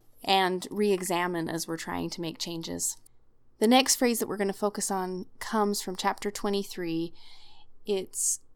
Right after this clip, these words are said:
during the reign of King Josiah, another good king. Um, they're reconstructing the temple, and they find pieces of scripture,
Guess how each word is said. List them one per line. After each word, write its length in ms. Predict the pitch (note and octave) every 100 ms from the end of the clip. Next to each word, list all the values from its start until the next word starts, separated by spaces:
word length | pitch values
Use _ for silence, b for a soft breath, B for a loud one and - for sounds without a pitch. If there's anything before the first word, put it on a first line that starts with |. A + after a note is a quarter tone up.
| - - - - -
during 300 | G#3 A3+ B3
the 140 | A#3+ G#3+
reign 280 | F#3+ F#3+
of 200 | - F#3
King 260 | - G3 F#3+
Josiah, 580 | F#3+ F#3 - E3+ E3+ E3+
another 420 | G3 G#3 G#3+ A#3
good 320 | G3+ A3 G#3 -
king. 400 | - F3+ F3+ F#3 - B B B B
Um, 420 | - F3+ F3 F3 A#3 -
they're 180 | G3 F3+
reconstructing 880 | F#3 G#3+ A#3+ A#3+ G#3+ G3+ F#3+ G3+ G3
the 80 | F#3
temple, 560 | - G3+ F3+ D#3+ E3+ B B B B -
and 220 | G3+ G3+
they 140 | G3
find 680 | G3 A3 G#3 A3 A#3 A#3+ - - - - -
pieces 500 | A#3 G#3+ A3 G3 -
of 240 | F#3+ F#3
scripture, 600 | - F#3 - - D#3